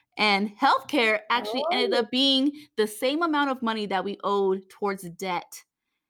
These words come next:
Speaker 1: And we were just like,
Speaker 2: Wow.
Speaker 1: "Wait, what? <laughs> Are you
Speaker 2: Ah.
Speaker 1: serious?"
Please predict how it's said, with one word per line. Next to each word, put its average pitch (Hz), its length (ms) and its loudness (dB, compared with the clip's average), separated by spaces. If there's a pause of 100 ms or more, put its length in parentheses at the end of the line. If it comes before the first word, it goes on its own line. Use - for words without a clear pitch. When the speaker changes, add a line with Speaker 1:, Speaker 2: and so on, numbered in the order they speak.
(300)
Speaker 1:
And 240 80 2
we 320 40 2
were 381 120 4
just 349 200 0
like, 262 260 4
Speaker 2:
Wow. 185 280 -8
Speaker 1:
"Wait, 208 400 2
what? 220 580 2
<laughs> 466 960 -2
Are 269 140 2
you 220 220 -4
Speaker 2:
Ah. 294 440 0
Speaker 1:
serious?" 349 520 2